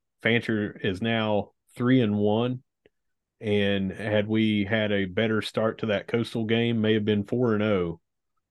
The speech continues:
in his four starts. And a lot of our redshirt freshman quarterbacks that we've had over the years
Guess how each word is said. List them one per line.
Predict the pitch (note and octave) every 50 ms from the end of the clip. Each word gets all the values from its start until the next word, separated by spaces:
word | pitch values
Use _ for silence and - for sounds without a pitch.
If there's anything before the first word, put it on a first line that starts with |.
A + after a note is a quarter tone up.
| _ _ _ -
in | A2 G2+
his | G2+ G2+ G#2 G2+ F#2+ F#2 - - _ -
four | - B2 A#2+ A#2+ A#2 A2
starts. | - - - A#2+ A#2 G#2+ F#2 E2+ - - - - - _ _ _ _ _ _ _ -
And | A#2 G#2+ G2+ G2+ G2 G2 G2 G2 G2 F#2+ - _ _ _ _ -
a | G#2
lot | G2 G#2 A2 A#2 B2 B2
of | A#2 A2+
our | A#2 A#2 A#2 A2 G2+ - - _ -
redshirt | G#2 A2 B2 B2+ B2 - C3+ C3 C3 C3 -
freshman | - C3+ C3+ C3 - B2+ A#2 A2
quarterbacks | - C#3+ C#3+ B2+ A2+ G#2 G#2+ G#2 F#2+ - -
that | - F2
we've | G#2+ G#2+ G#2+ G2+
had | A#2 A#2 A#2 A2+
over | A#2+ A#2+ A2+ G#2+
the | G#2 G#2
years | G#2+ A#2+ C3 C#3 C#3+ C#3+ C#3+ - -